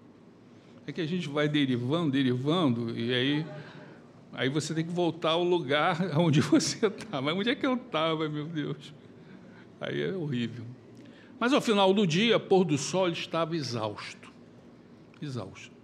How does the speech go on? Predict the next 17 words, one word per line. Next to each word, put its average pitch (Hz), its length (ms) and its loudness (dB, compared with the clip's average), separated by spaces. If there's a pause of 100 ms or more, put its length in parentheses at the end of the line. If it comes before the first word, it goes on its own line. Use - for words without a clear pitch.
Tá 127 140 -2
na 123 80 2
hora 120 220 0
de 120 100 -8
voltar 120 460 -6
pra 131 240 -6
Betânia. 98 640 -12 (1080)
Marta 120 400 -2
deve 120 240 -4
ter - 200 -6
preparado 120 640 -2
um 113 100 -2
bom 131 320 4
<laughs> - 320 -2
lanche - 280 -2 (100)
pra - 240 -4 (100)
mim. 143 180 0